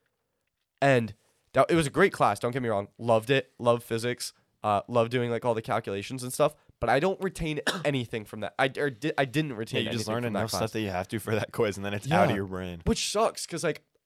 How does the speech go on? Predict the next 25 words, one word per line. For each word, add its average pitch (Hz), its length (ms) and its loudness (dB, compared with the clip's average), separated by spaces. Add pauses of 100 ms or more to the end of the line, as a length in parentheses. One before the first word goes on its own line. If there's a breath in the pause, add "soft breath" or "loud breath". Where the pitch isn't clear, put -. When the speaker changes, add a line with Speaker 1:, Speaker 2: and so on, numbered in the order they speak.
(100)
Speaker 1:
I, 170 200 2 (840)
'cause 147 120 -8
apparently, 143 340 -2
bro, 107 280 0
knowledge 127 400 2
is 107 200 -4 (600)
Speaker 2:
Key. 85 340 -12 (160)
The 104 100 -4
Speaker 1:
Yeah. 156 60 4
Speaker 2:
more 143 60 0
you 127 100 -6
know, 101 260 -2
the 98 100 -6
better 101 200 -8
you'll 95 160 -14
do 92 180 -10
in 87 100 -18
anything. 90 440 -16 (100)
Speaker 1:
Who's 160 140 -4
that 170 120 0
guy? 151 180 6
Tai 135 220 2
Lopez, 127 400 0
is 139 160 -2
it? 147 200 -2